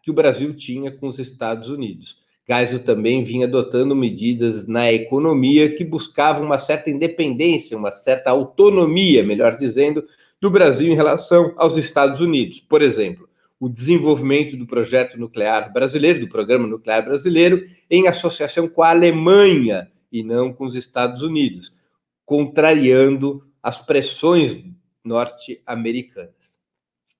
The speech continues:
Esse exemplo de Geisel pode ser seguido por Bolsonaro. Bolsonaro pode vir a ter uma atitude de confrontação retórica com Biden. Isso não quer dizer que ele vá tomar medidas na economia que garantam a autonomia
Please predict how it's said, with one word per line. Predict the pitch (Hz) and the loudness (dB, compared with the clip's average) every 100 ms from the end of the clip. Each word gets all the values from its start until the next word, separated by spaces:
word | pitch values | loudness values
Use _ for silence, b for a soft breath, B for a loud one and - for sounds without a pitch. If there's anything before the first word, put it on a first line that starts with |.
| b b b b | b b b b
Esse | 254 277 277 | 4 4 4
exemplo | 202 185 190 156 | 4 4 2 -2
de | 131 | -4
Geisel | 113 202 240 160 | 0 2 2 0
pode | 147 226 226 | -4 -6 -2
ser | 254 | -2
seguido | 247 - 180 156 269 311 | -2 -4 -6 -2 -2 0
por | 185 | -4
Bolsonaro. | 147 135 127 123 101 87 85 | -4 -4 -4 -8 -8 -14 -10
Bolsonaro | 110 156 - 151 196 180 | -8 -6 -4 -2 -2 -2
pode | 190 175 | -2 -2
vir | 139 175 | -2 0
a | 170 | 0
ter | - 170 | 0 -2
uma | 165 156 | 0 -2
atitude | 151 127 - 160 160 147 | -4 -14 -10 -8 -6 -8
de | 135 - | -12 -10
confrontação | - 202 - 185 190 185 160 190 185 | 0 2 2 -6 -6 -4 -4 -2 -4
retórica | 135 180 202 - 226 220 147 - 123 | -2 -2 -2 2 4 4 2 -2 -8
com | 113 104 | -8 -8
Biden. | 98 90 87 b b b | -8 -8 -12 b b b
Isso | 311 254 | -4 -2
não | 233 | -4
quer | - 190 | 0 -2
dizer | 139 131 185 | -2 -2 -2
que | 185 | 0
ele | 165 135 | -2 2
vá | 147 151 | 4 4
tomar | 151 143 | 2 -4
medidas | 143 123 120 143 123 | -4 -6 -8 -10 -8
na | 127 | -8
economia | 127 135 123 113 131 165 127 98 B B - | -8 -8 -6 -6 -6 -2 -2 -2 B B -10
que | 127 | -6
garantam | 120 117 131 131 120 | 0 2 0 0 0
a | 113 | 2
autonomia | 110 110 120 110 101 107 123 120 104 | 2 -2 -4 -6 -6 -4 -2 0 0